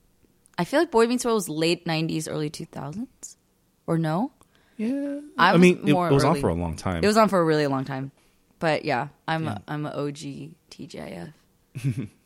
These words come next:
Speaker 1: And I lived around the corner from the Full House house. Yo. That was recently. But anyway, we'll see. I, I will not really provide an opinion.
Speaker 2: <laughs>
Speaker 1: I'm just kind of relaying what I've heard.
Speaker 2: I mean, it's interesting that, like,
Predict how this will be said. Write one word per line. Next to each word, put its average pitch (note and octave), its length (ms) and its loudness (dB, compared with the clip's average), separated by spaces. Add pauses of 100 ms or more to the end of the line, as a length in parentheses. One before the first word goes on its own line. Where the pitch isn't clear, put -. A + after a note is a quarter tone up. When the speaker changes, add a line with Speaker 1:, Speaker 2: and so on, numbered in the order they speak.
Speaker 1:
And D#3+ 120 -8
I - 40 -6
lived - 200 -16
around C#3+ 200 -10
the - 60 -16
corner - 260 -12
from - 200 -12
the F3 60 -10
Full - 200 -10
House - 280 -10
house. - 500 -14 (180)
Yo. A#2+ 400 -12 (380)
That E3 160 -4
was D#3 120 -6
recently. - 400 -14 (280)
But - 80 0
anyway, F3+ 420 2 (220)
we'll B3+ 160 -2
see. G#3+ 400 -4 (260)
I, G#3 360 6
I F3+ 200 2
will F#3+ 140 -2
not F#3 280 0 (140)
really F3 460 -2 (400)
provide E3+ 320 -2
an E3 100 -4
opinion. D#3 500 2
Speaker 2:
<laughs> - 0 -
Speaker 1:
I'm D#3 120 -6
just D#3+ 180 -10
kind D#3+ 160 -2
of D#3 240 -6 (540)
relaying F3 460 4
what D#3+ 120 2
I've D3+ 220 0
heard. D#3+ 420 -4 (320)
Speaker 2:
I A#2 60 -2
mean, C3 140 2
it's - 140 -2
interesting D#3 520 2
that, A2 180 0
like, F#2 380 -4